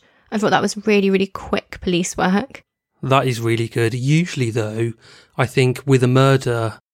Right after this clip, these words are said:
Speaker 2: unless the police have caught the person within a few days, it's likely to remain unsolved for a long time or forever.
Speaker 1: Yeah.
Speaker 2: So, so I do think a lot of them probably are solved quite quickly.
Speaker 1: Mm-hmm.
Speaker 2: But great work for, on their
Speaker 1: Definitely.
Speaker 2: part, certainly, yeah.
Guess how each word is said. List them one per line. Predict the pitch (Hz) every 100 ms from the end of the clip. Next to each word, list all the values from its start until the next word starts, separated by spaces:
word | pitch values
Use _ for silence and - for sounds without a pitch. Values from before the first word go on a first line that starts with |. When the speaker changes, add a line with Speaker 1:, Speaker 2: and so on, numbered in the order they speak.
| _
Speaker 2:
unless | 135 123 127 131 - -
the | - 135
police | 135 123 120 110 - - - _ _ -
have | 127 -
caught | 135 127
the | 135
person | 135 120 - 123
within | 117 120
a | 120
few | - 123
days, | 117 123 127 131 131 - - - -
it's | - - 127
likely | 113 113
to | - 131
remain | 117 113 113
unsolved | 110 - 113 110 -
for | 127
a |
long | 113 110 107
time | 117 107 107
or |
forever. | 196 190
Speaker 1:
Yeah. | 175 - 165
Speaker 2:
So, | 165 156 123 117 113 _ _ -
so | 143
I | 135
do | 185 180
think | 185 165
a |
lot | 147 160 -
of | 135
them | - 123 110 107
probably | - 127 127 123 117
are | 113 123
solved | 135 - 139 131 -
quite | 139 131
quickly. | - 135 - 139 208
Speaker 1:
Mm-hmm. | 202 202 190 202 _ _ _ _ _ -
Speaker 2:
But | 147
great | - 170 147
work | 127 135 120 - -
for, | -
on | 196 131
their | 123 120
Speaker 1:
Definitely. | - 190
Speaker 2:
part, | - 202
certainly, | - 127 135 139 135
yeah. | 127 123